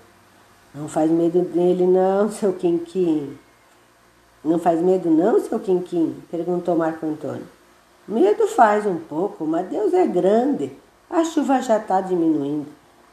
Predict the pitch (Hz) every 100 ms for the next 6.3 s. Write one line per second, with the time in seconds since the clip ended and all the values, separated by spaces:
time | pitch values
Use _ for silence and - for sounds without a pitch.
0 | 381 339 339 339 302 277 - 254 269 -
1 | - _ _ 135 131 127 - - 254 285
2 | 311 233 247 262 339 370 427 - - _
3 | - 135 127 135 - _ - 160 156 180
4 | 226 233 269 269 214 185 190 262 - 381
5 | 240 175 151 - 202 220 - - 269 -
6 | - 330 -